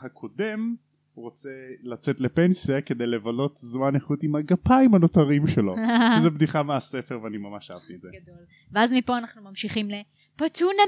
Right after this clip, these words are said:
Speaker 2: מייז'ר.
Speaker 1: אה, לפני זה,
Speaker 2: אוקיי.
Speaker 1: יש את, לדמבלדור את המשפט של, אה, "אפשר למצוא אור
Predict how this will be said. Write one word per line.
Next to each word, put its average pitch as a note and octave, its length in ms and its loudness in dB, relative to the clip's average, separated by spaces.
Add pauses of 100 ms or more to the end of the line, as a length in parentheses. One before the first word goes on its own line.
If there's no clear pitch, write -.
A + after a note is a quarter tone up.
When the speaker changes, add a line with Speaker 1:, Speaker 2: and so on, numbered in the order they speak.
Speaker 2:
מייז'ר. A3+ 640 4 (560)
Speaker 1:
אה, C#3 220 -10
לפני E3+ 420 -6
זה, D#3+ 240 -4 (260)
Speaker 2:
אוקיי. E3+ 280 -6
Speaker 1:
יש C#3 220 -2
את, D#3+ 100 -2 (260)
לדמבלדור A#2 920 0
את - 120 -10
המשפט G#2 520 -6
של, G#2+ 320 -10
אה, F#2+ 300 -12 (840)
"אפשר C#3+ 360 0
למצוא C3+ 640 0 (160)
אור C3 380 2